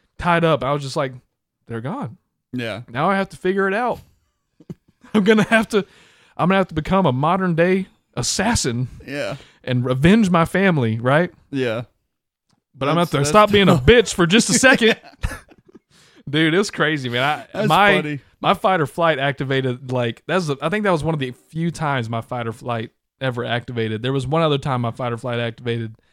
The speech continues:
Speaker 1: and it was during hog hunting, a little hog hunting
Speaker 2: <clears throat>
Speaker 1: incident. I'll talk about that in a little bit too, but <laughs> God, I'll let, I'll let you have the floor now. That
Speaker 2: Oh, I got a funny flight or, or fight or flight story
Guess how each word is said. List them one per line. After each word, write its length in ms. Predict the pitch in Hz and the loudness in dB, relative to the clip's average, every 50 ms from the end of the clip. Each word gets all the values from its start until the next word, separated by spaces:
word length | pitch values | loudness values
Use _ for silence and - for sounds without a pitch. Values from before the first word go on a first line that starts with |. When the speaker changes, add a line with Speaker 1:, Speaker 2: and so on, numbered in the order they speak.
| _ _ - | _ _ -10
Speaker 1:
and 80 | - 120 | -6 -4
it 20 | |
was 100 | 120 123 | -4 -4
during 200 | 113 131 120 113 | -2 -2 -4 -4
hog 280 | 104 - 143 135 127 113 | -2 -2 -2 -2 -2 -2
hunting, 380 | 113 113 104 - - 151 160 - _ _ _ _ - | -4 -8 -8 -10 -10 -14 -14 -16 _ _ _ _ -10
a 60 | 127 120 | -8 -8
little 260 | 117 110 117 120 113 | -8 -8 -6 -6 -6
hog 280 | 107 - 143 139 139 120 | -6 -4 -4 -4 -4 -2
hunting 200 | 120 113 107 101 | -4 -4 -4 -2
Speaker 2:
<clears throat> 60 | - | -2
Speaker 1:
incident. 480 | 185 165 151 131 - 113 113 110 107 - _ - | -2 -2 -2 -4 -6 -8 -8 -8 -10 -12 _ -12
I'll 100 | 123 123 | -12 -10
talk 200 | - - 123 113 | -8 -8 -10 -10
about 280 | 117 113 113 110 107 - | -8 -10 -10 -10 -10 -10
that 140 | - 110 104 | -12 -14 -14
in 60 | - | -16
a 40 | 110 | -18
little 120 | 113 104 | -20 -20
bit 220 | 98 101 101 _ _ | -20 -20 -20 _ _
too, 200 | - - 107 107 113 | -18 -16 -16 -16 -18
but 200 | 113 113 - _ _ _ _ _ _ _ _ _ _ _ _ - 196 - - - | -20 -20 -20 _ _ _ _ _ _ _ _ _ _ _ _ -14 -14 -14 -14 -16
<laughs> 140 | - 143 123 | -14 -6 0
God, 540 | - - - - - - - - 110 104 117 | 2 2 2 2 2 0 0 0 -2 -6 -6
I'll 120 | 120 127 139 | -6 -6 -4
let, 180 | 143 147 139 - - | -4 -4 -6 -6 -8
I'll 80 | 135 147 | -8 -6
let 220 | 151 147 151 - | -4 -4 -4 -4
you 60 | 147 131 | -4 -6
have 80 | 127 120 | -6 -8
the 60 | 113 | -10
floor 260 | - - 135 127 120 | -10 -8 -6 -6 -4
now. 180 | 120 113 107 107 | -6 -6 -6 -2
That 140 | 120 151 | 0 0
Speaker 2:
Oh, 40 | 147 | 2
I 120 | 143 147 156 | 2 2 0
got 160 | 185 180 160 | 0 0 0
a 40 | 135 | -2
funny 280 | 127 156 151 147 139 | -2 -2 -2 -2 -2
flight 320 | 120 - 139 139 143 139 135 | -4 -4 -2 -2 0 0 0
or, 100 | 127 107 - - - - - _ | -2 -4 -6 -10 -12 -14 -16 _
or 260 | - 160 143 135 123 104 | -4 -2 -2 -2 -4 -6
fight 240 | - - 175 175 160 | -6 -4 -4 -4 -4
or 60 | 139 | -6
flight 320 | - - 143 143 143 131 | -8 -8 -8 -6 -6 -8
story 480 | - - - - 165 160 147 151 151 147 | -10 -8 -2 0 2 2 2 0 -2 -6